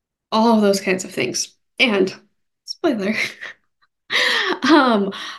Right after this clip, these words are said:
I don't have super big metrics. Um, my email list, I think, is one place compared to a lot of people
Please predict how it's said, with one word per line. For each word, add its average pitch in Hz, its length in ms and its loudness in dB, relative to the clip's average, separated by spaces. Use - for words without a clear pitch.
I 247 140 4
don't 247 280 6
have 196 420 0
super 214 460 4
big 190 200 2
metrics. - 560 -4
Um, - 760 0
my 208 240 4
email 226 300 2
list, 214 440 -2
I 190 100 -6
think, 196 220 0
is 190 180 -6
one 190 200 0
place 185 280 0
compared - 360 -8
to - 120 -8
a - 20 -6
lot 196 220 -4
of 202 120 -10
people 220 460 -4